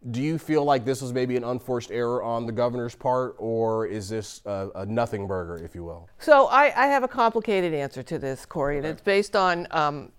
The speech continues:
Speaker 2: being gay,
Speaker 1: Mm-hmm.
Speaker 2: it's based on gender norms,
Speaker 1: Mm-hmm.
Speaker 2: it's based on where we are in history. So I think it's pretty safe to say that our former governors, uh, did not have spouses.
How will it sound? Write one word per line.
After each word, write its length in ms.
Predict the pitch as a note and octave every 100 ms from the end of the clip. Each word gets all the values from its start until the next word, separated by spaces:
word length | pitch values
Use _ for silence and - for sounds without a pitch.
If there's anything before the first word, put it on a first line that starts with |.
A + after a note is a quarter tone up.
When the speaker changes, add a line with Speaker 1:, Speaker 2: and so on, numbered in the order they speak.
| E3+
Speaker 2:
being 260 | F#3+ G3+ G3+
gay, 480 | F#3+ G3 B3 D#4 -
Speaker 1:
Mm-hmm. 100 | E3+
Speaker 2:
it's 120 | -
based 340 | F#3+ F3 F3
on 380 | F3+ D#3+ D#3 C3+ -
gender 380 | D#3+ F3+ G3+ G#3+
norms, 540 | G#3 G3+ G#3 A#3 C4+ -
Speaker 1:
Mm-hmm. 80 | -
Speaker 2:
it's 200 | - E3+ -
based 320 | F3 E3+ F#3+
on 180 | D#3+ D#3
where 180 | D#3+
we 160 | D#3+ D#3+
are 180 | D3 D3
in 60 | C#3
history. 480 | D#3 - C#3+ A#2
So 420 | B2 F#3+ E3+ D#3+ - - - -
I 100 | F3
think 180 | -
it's 120 | A3 -
pretty 260 | C#4 C4+
safe 260 | - A#3 A3
to 80 | G3+
say 300 | - F#3 F3+
that 260 | F3 D#3+
our 200 | - E3+
former 440 | E3 - A#3+ B3 A#3+
governors, 720 | G3+ E3 D#3 C3 B2 B2 - - - - -
uh, 160 | F3
did 260 | E3+ F#3+ F3+
not 260 | F#3+ F#3+
have 200 | G#3 F3+
spouses. 840 | - - E3 E3 - G#2+ - -